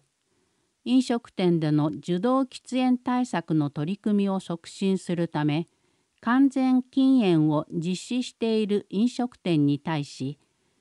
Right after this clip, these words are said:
空気もおいしいお店の登録を行っています。禁煙支援情報と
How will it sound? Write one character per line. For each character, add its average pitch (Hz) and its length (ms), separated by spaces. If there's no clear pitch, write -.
空 294 260
気 208 160
も 147 260
お 147 160
い 233 100
し 233 340
い - 100
お 190 120
店 175 440
の 220 240
登 220 220
録 208 260
を 185 160
行 180 140
っ 160 200
て 147 80
い 139 140
ま 127 160
す。 - 400
禁 247 300
煙 233 220
支 - 180
援 247 280
情 226 280
報 165 240
と 165 340